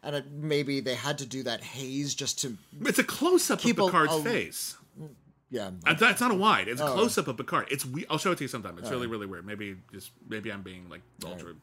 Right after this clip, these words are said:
Speaker 2: detailed. But anyway.
Speaker 1: Ma-, maybe they were, d-, I, but I was gonna say maybe they just wanted some visual continuity because they had this blur, so they added other places,
Speaker 2: I don't think it
Speaker 1: so,
Speaker 2: works,
Speaker 1: yeah.
Speaker 2: but okay. In any case, uh, Farpoint Station itself.
Speaker 1: Hmm.
Speaker 2: Farpoint Station is a space station that has been built very specifically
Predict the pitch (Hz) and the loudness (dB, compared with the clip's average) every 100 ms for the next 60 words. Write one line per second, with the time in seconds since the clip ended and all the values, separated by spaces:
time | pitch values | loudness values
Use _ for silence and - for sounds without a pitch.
0 | _ 98 92 87 143 135 156 151 185 185 | _ -16 -12 -2 0 2 -2 0 4 4
1 | 165 156 147 139 131 139 135 - - 170 | 4 2 -2 -6 -14 -14 -16 -20 -12 -2
2 | 156 147 147 151 127 143 123 123 113 113 | 2 2 0 -2 0 0 -2 -4 -4 -6
3 | 104 110 - 110 110 117 117 120 120 101 | -8 -10 -8 -6 -6 -6 -8 -8 -8 -10
4 | - 110 101 107 107 101 87 87 143 - | -10 -10 -8 -8 -8 -10 -12 -10 -10 -8
5 | 113 113 110 104 120 113 110 113 113 - | -6 -6 -6 -6 -8 -8 -6 -6 -6 -6
6 | 107 90 85 107 110 107 98 107 107 95 | -8 -10 -8 -10 -10 -10 -12 -12 -8 -6
7 | 110 135 123 107 95 95 113 135 139 110 | -4 -2 0 -2 -6 -8 -4 -2 -2 -4
8 | 82 - - - - 208 220 220 175 - | -14 -18 -20 -12 0 2 6 6 6 2
9 | 180 175 185 185 208 - 180 175 147 135 | 0 2 2 2 0 2 0 -2 -4 -4
10 | 90 - - _ _ - 104 98 - _ | -6 -10 -20 _ _ -16 -14 -14 -16 _
11 | - - 165 180 175 170 170 - 165 151 | -14 -4 -2 -2 -4 0 0 0 -4 -4
12 | 160 - 254 - 147 123 117 123 - - | -8 -4 -4 0 0 0 -4 -10 -16 -20
13 | - - - 147 135 139 127 135 120 110 | -20 -16 -4 -2 0 -2 0 0 -2 -4
14 | 170 269 - - - 196 190 - 117 101 | -2 -4 -6 -8 -4 -4 -4 -4 -4 -4
15 | 113 | -8